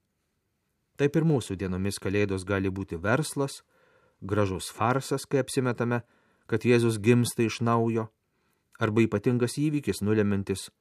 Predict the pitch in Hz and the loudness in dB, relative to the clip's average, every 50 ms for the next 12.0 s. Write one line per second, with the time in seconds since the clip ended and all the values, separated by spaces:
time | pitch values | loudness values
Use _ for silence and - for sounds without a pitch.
0 | _ _ _ _ _ _ - 98 113 120 - 135 127 127 123 - - 127 - 123 | _ _ _ _ _ _ -4 -2 0 0 2 2 2 2 0 -2 -2 2 2 4
1 | 107 101 98 - - 123 117 113 110 87 82 78 73 71 69 69 65 - - _ | 4 4 2 2 0 -2 0 0 0 0 0 -4 -6 -8 -12 -12 -14 -16 -18 _
2 | _ _ _ _ _ _ _ - 98 123 143 151 - - 160 - - - 110 104 | _ _ _ _ _ _ _ 0 4 4 4 4 2 -4 -4 -4 -4 -6 -6 -6
3 | - 90 95 110 113 107 - 107 98 - - 147 147 - 127 120 127 123 117 104 | -2 0 0 0 0 0 -4 -8 -4 0 0 0 0 2 0 2 2 2 2 2
4 | 107 107 - - 98 - - 98 80 80 67 62 55 50 - - - - _ _ | 0 0 -2 -6 -10 -8 -8 -8 -8 -10 -12 -14 -16 -16 -16 -20 -20 -20 _ _
5 | _ _ _ _ _ _ _ _ _ _ _ _ _ _ _ _ _ _ _ _ | _ _ _ _ _ _ _ _ _ _ _ _ _ _ _ _ _ _ _ _
6 | _ _ _ _ _ _ _ _ _ _ - - 110 117 107 - - 113 107 110 | _ _ _ _ _ _ _ _ _ _ -8 -2 0 0 0 0 2 0 2 2
7 | 120 110 104 113 104 95 92 85 78 - - - - _ _ _ _ _ _ _ | 2 2 2 2 2 2 0 -2 -4 -8 -12 -18 -18 _ _ _ _ _ _ _
8 | _ _ _ _ _ _ - - 104 92 87 98 120 131 127 120 113 107 98 90 | _ _ _ _ _ _ -4 -4 -4 -2 2 4 6 6 6 6 2 0 -2 -4
9 | 87 104 113 104 104 101 98 95 98 101 101 98 95 - - 92 92 - - - | 0 0 0 2 2 2 0 2 0 0 0 -2 -4 -6 -8 -8 -10 -8 -8 -8
10 | 90 82 - - - - - - - _ _ _ _ _ _ _ _ _ _ _ | -8 -8 -8 -10 -14 -18 -20 -20 -20 _ _ _ _ _ _ _ _ _ _ _
11 | _ _ _ _ _ - 117 123 120 120 113 - - - 104 98 98 95 90 | _ _ _ _ _ 2 4 4 4 4 2 -2 -6 -6 -4 -2 -2 -2 -4